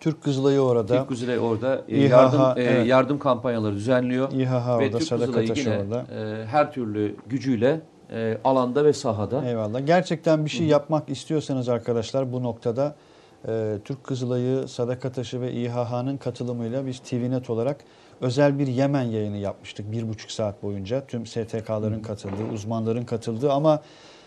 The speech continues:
Speaker 1: e, saha o kadar karışık ki İHH basın, e, koordinatörü Serkan Nergis oradaydı mesela. On gün orada kaldı. E, Bahattin Karakoç'un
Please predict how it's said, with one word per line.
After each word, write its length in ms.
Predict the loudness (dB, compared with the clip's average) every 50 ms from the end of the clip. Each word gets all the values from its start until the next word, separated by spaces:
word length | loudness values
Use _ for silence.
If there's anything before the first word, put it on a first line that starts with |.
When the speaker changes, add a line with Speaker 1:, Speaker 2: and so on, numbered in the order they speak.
| -14 -6
Speaker 1:
e, 200 | -2 0 0 0
saha 400 | -2 -4 -2 -2 0 2 4 4
o 100 | 4 2
kadar 320 | 2 2 2 4 2 2 2
karışık 440 | 0 -2 -2 -2 -4 -6 -8 -8
ki 220 | -8 -8 -6 -6 -6 -4
İHH 680 | -4 -2 -2 0 0 0 0 0 -2 -2 -2 -4 -2 -4
basın, 280 | -4 -4 -4 -6 -8
e, 1300 | -8 -8 -8 -6 -6 -6 -6 -6 -6 -6 -6 -8 -8 -8 -8 -10 -10 -10 -10 -10 -12 -12 -12 -12 -12 -12
koordinatörü 680 | -8 -4 -2 -2 -2 -2 -4 -6 -6 -6 -6 -6 -6 -6
Serkan 500 | -4 -2 -2 -2 -2 -2 -4 -4 -4 -4 -6 -4
Nergis 460 | -2 -2 -2 -2 -2 -4 -6 -6 -8
oradaydı 460 | -6 -4 -2 -2 0 -2 -2 -4 -4 -8
mesela. 320 | -8 -8 -8 -6 -4 -4
On 260 | 0 0 0 0 0
gün 100 | -2 -4
orada 280 | -4 -4 -4 -4 -4 -6
kaldı. 480 | -6 -6 -6 -6 -6 -6 -8 -8 -10 -10 -14 -20 -20 -20 -20 -20 -20 -20 -20 -20 -20 -20 -14 -8 -4
E, 540 | -2 -2 0 0 0 0 0 0 0 -2 -2 -4 -6 -6 -2 0
Bahattin 420 | 0 0 0 -2 -4 -4 -6 -4
Karakoç'un 640 | -2 -2 0 -2 -2 -2 -4 -8 -6 -6 -8 -8